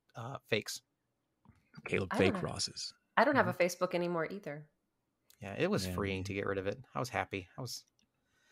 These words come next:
Speaker 1: <sighs> one less place for strangers to bother me. You
Speaker 3: That's a
Speaker 1: know?
Speaker 3: great way. Or relatives
Speaker 2: Mm-hmm.
Speaker 3: I don't like.
Speaker 2: It's mainly
Speaker 1: Yeah,
Speaker 2: the
Speaker 1: exactly.
Speaker 2: relatives, right? On
Speaker 1: Yeah.
Speaker 2: Facebook. They try to find you, and then they wanna, they wanna talk to you. No,
Speaker 1: Ugh,
Speaker 2: thanks.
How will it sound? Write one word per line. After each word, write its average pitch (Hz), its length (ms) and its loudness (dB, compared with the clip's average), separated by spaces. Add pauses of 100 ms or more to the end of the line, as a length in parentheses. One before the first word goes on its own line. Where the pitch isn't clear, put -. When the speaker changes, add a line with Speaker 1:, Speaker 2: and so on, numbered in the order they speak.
(420)
Speaker 1:
<sighs> 123 760 -2
one 117 200 8
less 113 180 8
place - 280 4
for 107 100 -2
strangers 104 520 2
to 104 80 2
bother 98 280 6
me. 90 200 -6 (880)
You 104 100 -2
Speaker 3:
That's 95 120 -2
a 98 40 0
Speaker 1:
know? 95 80 -4
Speaker 3:
great 170 220 -6
way. 180 280 -6
Or 190 140 8
relatives 170 460 6
Speaker 2:
Mm-hmm. 160 60 -2
Speaker 3:
I 160 40 -2
don't 160 340 -4
like. 160 360 -10 (180)
Speaker 2:
It's - 260 4
mainly 127 240 12
Speaker 1:
Yeah, 165 60 12
Speaker 2:
the 170 100 12
Speaker 1:
exactly. 147 180 12
Speaker 2:
relatives, 220 340 10
right? 123 260 6 (360)
On 120 160 4
Speaker 1:
Yeah. 117 60 2
Speaker 2:
Facebook. 101 680 6
They 110 80 -2
try 143 220 10
to 156 100 8
find 156 320 8
you, 147 60 8
and 120 60 10
then 147 80 6
they 185 100 8
wanna, 113 320 8 (240)
they 131 60 -2
wanna 147 260 2
talk 170 340 6
to - 140 6
you. 92 220 6 (140)
No, 226 180 10
Speaker 1:
Ugh, 247 60 12
Speaker 2:
thanks. 165 480 8